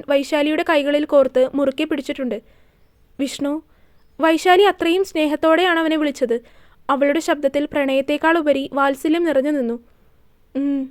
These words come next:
തിരിച്ചുള്ള മറുപടി ഒരു മൂളലിൽ ഒതുക്കി വിഷ്ണു. "നിന്റെ വിഷമം മറ്റാരെക്കാളും എനിക്ക് മനസ്സിലാകും. കാരണം ഇങ്ങനെയൊരവസ്ഥയിലൂടെ കടന്നു പോയിട്ടുള്ളതാണ് ഞാൻ. പക്ഷേ ഇത് ജീവിതമാണ്. നമ്മൾ മുന്നോട്ട് പോയേ പറ്റൂ.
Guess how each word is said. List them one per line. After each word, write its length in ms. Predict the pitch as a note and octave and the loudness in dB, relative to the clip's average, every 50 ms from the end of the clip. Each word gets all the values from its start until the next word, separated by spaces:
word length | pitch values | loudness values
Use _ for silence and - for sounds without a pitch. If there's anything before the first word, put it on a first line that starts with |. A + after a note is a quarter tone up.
| - - - | -14 -6 0
തിരിച്ചുള്ള 460 | - E4+ E4 D#4+ - - F#4 F4+ F#4 | 2 2 2 2 2 2 2 2 4
മറുപടി 440 | F#4 F#4+ F#4 D#4+ C#4+ D#4+ D4+ D4 D4+ D#4 - | 2 2 2 2 2 2 0 0 0 0 0
ഒരു 140 | C#4+ D4+ | 0 2
മൂളലിൽ 500 | D4+ D4+ D4 C#4 C#4 C#4+ D4 D4+ D#4+ D#4 - - | 2 2 2 2 2 2 2 2 2 0 0 0
ഒതുക്കി 280 | C#4 B3 B3+ - D#4+ | -2 -2 0 0 0
വിഷ്ണു. 360 | D4+ D4+ - - - B3 A#3+ B3+ - _ _ _ _ _ _ _ - - - - - - - _ _ _ _ _ _ - | 0 0 -2 -6 -6 -8 -8 -8 -10 _ _ _ _ _ _ _ -20 -20 -20 -20 -20 -20 -20 _ _ _ _ _ _ -4
"നിന്റെ 280 | C#4 D4 C#4+ C#4 E4 | -2 0 0 0 0
വിഷമം 420 | E4+ E4+ D#4 - D#4 C#4+ D4 D4 D4 D4+ - C4 | 0 -2 -2 -4 -4 -4 -4 -6 -6 -8 -8 -8
മറ്റാരെക്കാളും 680 | C#4 C4+ - D4+ C#4+ C#4+ C#4+ D4 - D#4+ D#4 D#4+ F4 | -6 -4 -2 0 0 0 0 0 0 0 0 0 0
എനിക്ക് 220 | E4 C#4+ C4 - D#4+ | -2 -2 -2 -2 -4
മനസ്സിലാകും. 580 | E4 D4 C4 - C#4+ C4 B3+ A#3 A#3 A#3 - - _ _ _ _ _ _ _ - | -4 -4 -4 -6 -6 -6 -4 -6 -6 -8 -12 -14 _ _ _ _ _ _ _ -2
കാരണം 320 | C#4 C4+ C4 C4 C#4 D4 | -2 0 0 0 0 0
ഇങ്ങനെയൊരവസ്ഥയിലൂടെ 920 | D4 C#4 C4+ C#4 C#4+ D#4 D#4+ E4 D#4+ D4 - - D#4 D4+ D4 D4+ D4 D#4 | 0 0 0 0 2 2 2 2 0 0 -2 -2 -2 0 0 0 0 0
കടന്നു 340 | D4+ D#4 D4 C#4 C#4 D4 D#4+ | 0 0 0 0 0 -2 -2
പോയിട്ടുള്ളതാണ് 640 | D#4+ D#4 C#4+ C#4+ C4+ D#4 D#4 D4 C#4+ C#4+ C4+ C4 B3+ | 0 0 0 0 0 -2 -2 0 0 0 -2 -2 -4
ഞാൻ. 180 | B3+ A3+ G#3 - - - _ _ _ _ _ - | -6 -8 -10 -12 -18 -20 _ _ _ _ _ -12
പക്ഷേ 300 | C4+ C4 - - - C#4 C4+ C4+ C4 - - - | -12 -12 -8 -6 -2 -2 0 -2 -2 -4 -6 -8
ഇത് 180 | C4+ B3 C#4+ | -8 -6 -6
ജീവിതമാണ്. 600 | C4 C#4+ C#4 C4+ B3+ C4+ C4+ D#4 D#4+ D4+ C4+ A#3+ B3+ - _ - _ _ _ _ - | -6 -4 -4 -4 -2 -2 0 0 0 0 -2 -4 -8 -12 _ -20 _ _ _ _ -4
നമ്മൾ 220 | C#4 D4+ D#4 F4 F#4 | -2 0 2 2 2
മുന്നോട്ട് 380 | F#4+ F#4+ E4 D#4 D#4+ D#4 F4 | 0 0 0 0 0 0 -2
പോയേ 300 | E4 F4 D#4+ D4 C#4+ D4+ | -2 0 2 2 2 2
പറ്റൂ. 300 | E4 D#4+ D4 - - B3 | 0 -2 -4 -4 -4 -6